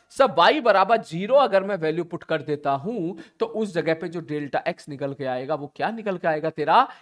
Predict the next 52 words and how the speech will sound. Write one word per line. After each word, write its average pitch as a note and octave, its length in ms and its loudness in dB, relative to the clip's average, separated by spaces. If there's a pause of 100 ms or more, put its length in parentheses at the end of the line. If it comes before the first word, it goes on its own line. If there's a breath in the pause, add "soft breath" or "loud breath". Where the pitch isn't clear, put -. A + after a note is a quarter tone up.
(200 loud breath)
n C3+ 180 -4
lambda B2+ 280 -8
ही A#3+ 200 -8
आएगा, D3+ 320 -2
तेरे B2+ 200 -12
को D3+ 100 -12
मैक्सिमा B2+ 540 -12
ही E3+ 200 -12
देखने C3 300 -12
के C3 120 -14
लिए C#3+ 180 -10
वहां A#2 160 -14
पे - 440 -4
मिलेगा। - 440 -14 (960)
क्लियर C#3+ 240 0
है? A3+ 80 -8 (380 soft breath)
खत्म G#3 200 -4
कहानी। A#3+ 280 2 (280 loud breath)
अब - 460 6
चुपचाप F#3+ 340 2
यहां E3+ 120 2
पे E3 80 2
वैल्यू D3+ 200 2
पुट F3 140 -8
कर G3 120 2
दे। B3+ 100 4
अच्छा, - 360 0
इससे C#4+ 180 6
माइनस A3+ 320 0
से C4+ 80 4
घबराना F#3 440 2
मत, A3 180 -6
ये G3 80 0
मत G#3+ 140 -4
समझना G#3 340 -6
सर A3 140 -2
y F3 260 2
वैल्यू F#3+ 260 -2
ज़ीरो E3 260 -2
पुट F3+ 180 -10
करो F3+ 120 -6
तो F#3 100 -6
डेल्टा D#3 320 -2
x - 160 -6
तो F3 60 -10
नेगेटिव C#3 400 -10
आ C3 40 -8
गया। C3 280 -16
अगर E3 160 -4
तू F3 160 -6
ऐसे D#3 200 -2
बोलेगा G3+ 420 -2